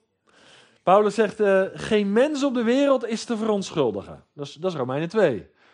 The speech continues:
Of je nou in India woont, of in Canada, of in Nederland, geen mens is te verontschuldigen. God gaat zich vrijmaken van het bloed van alle mensen. En daar is hij nog niet mee klaar, want, eh,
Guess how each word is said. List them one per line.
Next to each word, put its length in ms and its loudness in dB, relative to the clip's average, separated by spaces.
Of 160 -6
je 80 0
nou 200 0
in 60 -2
India 440 2
woont, 380 2
of 140 -6
in 100 -6
Canada, 480 2
of 100 -6
in 60 -4
Nederland, 500 -2
geen 520 -2
mens 320 0
is 120 -12
te 120 -10
verontschuldigen. 760 -6
God 280 0
gaat 240 0
zich 180 -8
vrijmaken 880 0
van 240 -2
het 120 -2
bloed 240 -2
van 200 -4
alle 240 2
mensen. 420 -8
En 120 -8
daar 80 0
is 160 -4
hij 80 -8
nog 120 -4
niet 160 -4
mee 140 -2
klaar, 460 -2
want, 300 -4
eh, 240 -2